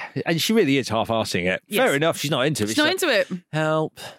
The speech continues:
Speaker 1: help." And he's like,
Speaker 2: <laughs>
Speaker 1: "Fucking do it properly."
Speaker 2: But it's just so awkward.
Speaker 1: Mm.
Speaker 2: It's just so unbelievably
Speaker 1: Mm.
Speaker 2: awkward.
Speaker 1: And this is where it starts to break down, uh, because she's like, "C-,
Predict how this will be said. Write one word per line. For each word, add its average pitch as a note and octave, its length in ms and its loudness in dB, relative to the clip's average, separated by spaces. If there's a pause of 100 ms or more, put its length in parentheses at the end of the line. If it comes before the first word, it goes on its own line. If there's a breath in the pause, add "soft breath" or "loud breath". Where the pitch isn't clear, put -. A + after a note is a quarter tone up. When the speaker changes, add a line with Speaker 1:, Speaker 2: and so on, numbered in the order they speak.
(160)
Speaker 1:
help." C#3+ 340 0
And B2+ 80 0
he's C3 120 -4
like, - 120 -2
Speaker 2:
<laughs> - 40 -20
Speaker 1:
"Fucking - 360 -6
do D4+ 160 4
it D4+ 120 0
properly." C4+ 600 0
Speaker 2:
But C4+ 40 4
it's C4+ 160 2
just - 380 0
so F#4 80 2
awkward. F#4+ 840 2
Speaker 1:
Mm. D4 140 4 (100)
Speaker 2:
It's - 220 -2
just E4+ 260 0
so E4+ 200 4
unbelievably E4 720 2
Speaker 1:
Mm. F4 80 4
Speaker 2:
awkward. G#3 540 2 (880 loud breath)
Speaker 1:
And F#3 140 -2
this A#3 180 2
is F3 120 2
where D3+ 340 2 (100)
it C3+ 220 -2
starts C3+ 460 0
to B2+ 260 2 (220)
break B2+ 300 -2
down, F#2 420 -2 (180)
uh, A2+ 360 0
because A#2+ 400 0
she's A#2+ 220 0
like, - 200 0
"C-, - 60 -8